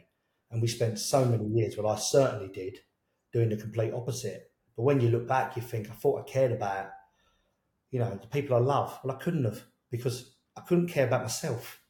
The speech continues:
So how does that happen? And how do you learn to do that? I suppose it, it, it's time and getting sober. But we, before that, you,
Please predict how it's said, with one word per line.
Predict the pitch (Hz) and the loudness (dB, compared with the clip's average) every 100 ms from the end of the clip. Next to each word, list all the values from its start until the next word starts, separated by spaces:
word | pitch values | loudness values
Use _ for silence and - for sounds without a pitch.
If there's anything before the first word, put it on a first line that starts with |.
| _ _ _ _ _ _ _ _ - | _ _ _ _ _ _ _ _ -10
So | - 123 123 120 - - _ _ _ _ _ - | 2 4 4 2 -2 -12 _ _ _ _ _ -6
how | - 160 | 4 6
does | 156 127 | 6 4
that | 127 | 2
happen? | - 147 - 113 98 131 - _ _ _ _ _ | 2 -4 -2 -4 -2 -4 -6 _ _ _ _ _
And | - | -2
how | 117 139 | 4 6
do | 123 | 6
you | |
learn | 131 127 | 4 4
to | 120 | 4
do | 143 | 6
that? | 120 113 | 6 2
I | |
suppose | - 123 117 | 4 4 4
it, | - | 2
it, | 143 - | -6 -6
it's | 135 - | -8 -10
time | - 143 139 | 0 4 4
and | 117 | 4
getting | 123 120 | 2 4
sober. | 156 147 | 4 6
But | 120 123 - - - | 4 2 -2 -10 4
we, | 135 139 | 6 6
before | 135 117 160 170 120 | 0 4 8 10 8
that, | 98 - - _ _ | 2 -6 -16 _ _
you, | 143 | -12